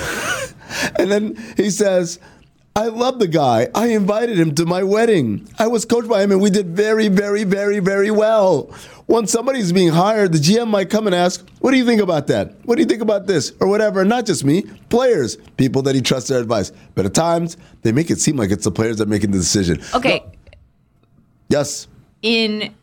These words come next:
Speaker 2: this past offseason,
Speaker 1: Mm-hmm.
Speaker 2: when they were interviewing Griffin, the last thing they did, he sat down with Giannis, Jrue Holiday, and Khris Middleton. Obviously,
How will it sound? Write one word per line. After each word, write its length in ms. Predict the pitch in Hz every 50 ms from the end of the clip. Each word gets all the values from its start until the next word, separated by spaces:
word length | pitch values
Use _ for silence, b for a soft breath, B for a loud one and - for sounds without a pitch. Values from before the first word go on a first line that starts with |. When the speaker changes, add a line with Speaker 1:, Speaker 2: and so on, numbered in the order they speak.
| _ _ _ _ _ _ _ _ _ _ _ _ _ _ _ -
Speaker 2:
this 180 | - 202 196 -
past 320 | - 220 226 240 226 -
offseason, 520 | 220 208 202 - 208 180 175 156 151 165 160 _ _ _
Speaker 1:
Mm-hmm. 340 | 123 127 135 131 120 113 -
Speaker 2:
when 100 | 190 185
they 100 | 185 180
were 140 | 175 - -
interviewing 460 | - 214 226 240 208 233 226 220 214 208
Griffin, 460 | 190 196 196 190 190 170 151 156 - -
the 100 | - 180
last 400 | 180 180 185 196 220 262 240 -
thing 160 | - 254 247 240
they 120 | 226 220
did, 340 | 214 226 214 202 180 170 160
he 200 | 175 175 208 208
sat 280 | 202 - 226 214 208 202
down 340 | 208 202 196 196 196 196 196
with 260 | 165 165 160 - - - -
Giannis, 720 | 170 170 175 190 202 220 240 262 320 370 - - - - _ _ _ _ _ _ _ -
Jrue 300 | 175 208 226 262 285 285
Holiday, 520 | 269 269 240 247 233 220 196 190 180 180 -
and 100 | - 151
Khris 260 | - - 220 208 208 214
Middleton. 420 | 202 190 175 170 - - - - - _ _ 196
Obviously, 640 | 214 247 254 233 262 - - 208 190 175 180 185